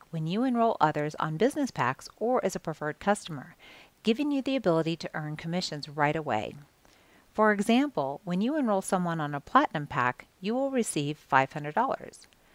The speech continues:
When you enroll someone on a Vantage Pack, you will receive two hundred and fifty dollars.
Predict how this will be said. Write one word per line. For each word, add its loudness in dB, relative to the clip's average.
When 0
you 2
enroll 2
someone -2
on -4
a -4
Vantage 0
Pack, 2
you -2
will 2
receive -2
two -8
hundred -6
and -8
fifty -4
dollars. -4